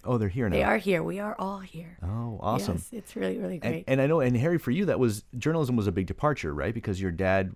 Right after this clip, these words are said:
Speaker 1: was just in bake-, he was a baker, and I'm, I'm curious, uh, what was his, what was his advice to you, like, when you were doing a,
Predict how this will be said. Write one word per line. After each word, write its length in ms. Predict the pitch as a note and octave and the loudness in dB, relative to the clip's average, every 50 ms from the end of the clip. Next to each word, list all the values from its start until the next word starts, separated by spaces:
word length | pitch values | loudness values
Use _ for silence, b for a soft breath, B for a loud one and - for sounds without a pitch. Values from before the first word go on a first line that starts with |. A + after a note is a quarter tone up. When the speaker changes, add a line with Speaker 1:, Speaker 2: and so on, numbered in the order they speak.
| - - | -10 -4
Speaker 1:
was 220 | G#2+ G#2 F#2 F2+ - | -2 0 0 0 0
just 260 | - G#2+ G2+ - - | -2 -2 -2 0 0
in 120 | G2 F#2 | -2 -2
bake-, 400 | E2 - F2 F#2+ A2 A#2 - - D#2 D2 - | -2 -2 -2 0 0 -2 -4 -8 -10 -8 -2
he 140 | F#2 A2 | 0 2
was 120 | C#3+ D#3 C#3 | 4 6 6
a 40 | C#3+ | 6
baker, 460 | A#2 C3 D#3+ G3+ - A2+ G2+ F#2+ G2 b b b b b b b b b - | 6 4 2 2 2 2 2 2 0 b b b b b b b b b 0
and 120 | C3+ C#3 | 2 2
I'm, 160 | C#3+ C#3+ - - - - - - F2 - - | 2 2 0 -6 -14 -20 -16 -14 -12 -6 -4
I'm 180 | - C3 D3 C#3+ | -2 -2 -2 -2
curious, 480 | - - A#3+ A#3 D3 A#2 A2+ - - - - - - | -4 -4 -2 0 0 0 -2 -4 -8 -14 -18 -20 -20
uh, 40 | - - - - - - - | -20 -20 -20 -20 -20 -18 -10
what 320 | G#3 F#3 D3 C3+ F#3 G#3+ | -8 -4 0 2 2 4
was 200 | A#3+ A#3+ F#3 - | 4 2 4 4
his, 460 | F3+ F3 F3 E3+ D#3+ D3+ - - - - - - _ _ _ _ _ - - - - - - _ - - - | 4 4 4 2 0 -4 -8 -10 -14 -20 -20 -20 _ _ _ _ _ -20 -20 -20 -20 -20 -20 _ -20 -20 -8
what 200 | - B2+ D#3 F3 | -2 0 4 6
was 140 | F3+ F3+ D3+ | 6 6 6
his 140 | D#3+ D3 C#3 | 4 4 2
advice 320 | C3+ A#2 A#2+ B2 B2+ B2 | 2 4 4 4 2 2
to 120 | - - A#2+ | 0 0 2
you, 40 | |
like, 180 | G#2 G#2 G2+ - | 2 2 2 2
when 100 | G#2 G2 | 4 4
you 140 | G#2 G#2+ G2+ - - - | 4 4 2 0 -4 -2
were 180 | A2 G#2+ G2 F#2+ | 0 0 0 0
doing 300 | F#2 - A2+ G#2+ G#2 F#2+ | 0 0 2 2 2 2
a, 160 | F2+ D2+ | 0 -2